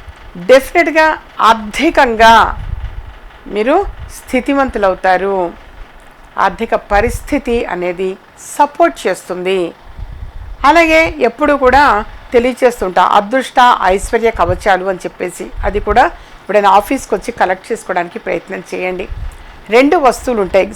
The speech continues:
సింహద్వారానికి హ్యాంగింగ్ చేయటం, పాజిటివ్, నెగటివ్ అనేవి. అంటే నెగటివ్ బయటికి వెళ్ళిపోతుంది, పాజిటివ్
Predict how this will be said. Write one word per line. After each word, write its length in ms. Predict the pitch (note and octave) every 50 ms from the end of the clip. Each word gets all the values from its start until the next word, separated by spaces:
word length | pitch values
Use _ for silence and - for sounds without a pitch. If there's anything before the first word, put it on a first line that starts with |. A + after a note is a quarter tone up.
| -
సింహద్వారానికి 640 | - A3 G#3+ A#3 A3+ G3+ A3 G#3 G3 F#3+ F#3+ F#3+ - B3+ - -
హ్యాంగింగ్ 420 | G#3 G3+ G3+ G3+ A3+ A#3 A3+ G#3 -
చేయటం, 320 | F3+ E3 D#3+ - F3+ - - - - - - - - - - - - - - - - - - - - - - - - - - - -
పాజిటివ్, 520 | A3+ A#3 A#3+ A#3 B3 B3+ - D#4 D4+ E4 E4+ - - - A3 G3 F#3+ F#3+ G3 G3
నెగటివ్ 440 | G3+ G3+ F#3+ A3 - - B3+ B3 B3+ - -
అనేవి. 320 | E3+ E3+ E3+ E3+ - - - - - - - - - - - - - -
అంటే 160 | - - - B3 A#3 A3+ A#3+
నెగటివ్ 380 | C4 C#4 D4 C#4+ - F4 F4+ E4+ F4 - - - F#3 F#3
బయటికి 360 | G#3 A3 A#3+ A3 C4+ - D#4 E4+ - - - - G3 G#3
వెళ్ళిపోతుంది, 840 | G3+ G#3 A3 B3+ A#3+ - - - - - F3 F3 F3 F3 F#3+ F#3+ F#3 F3 E3 - - - - - - - - - - - - -
పాజిటివ్ 440 | B3 C4 C#4+ C#4+ D#4 D#4 - F4+ F4